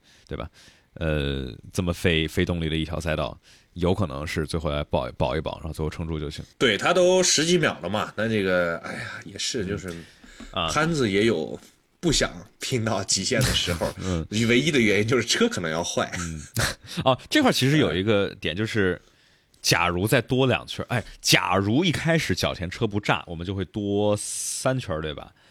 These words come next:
Speaker 1: 我们会再多看三圈儿的。
Speaker 2: 好像他没有减圈数。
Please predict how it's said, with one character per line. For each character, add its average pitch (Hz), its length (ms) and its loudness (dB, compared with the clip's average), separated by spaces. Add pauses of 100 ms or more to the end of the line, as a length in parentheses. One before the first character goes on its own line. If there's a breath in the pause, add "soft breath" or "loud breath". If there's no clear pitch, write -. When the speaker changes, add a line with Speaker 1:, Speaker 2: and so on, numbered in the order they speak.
(180 soft breath)
Speaker 1:
我 90 80 -4
们 90 100 0
会 104 160 4
再 95 140 4
多 104 260 4
看 98 220 2
三 - 160 2 (100)
圈 - 140 6
儿 180 60 8
的。 151 60 4
Speaker 2:
好 - 0 -
像 - 60 2
他 185 140 2
没 165 140 4
有 208 160 4
减 92 280 0
圈 92 240 -4
数。 85 360 -6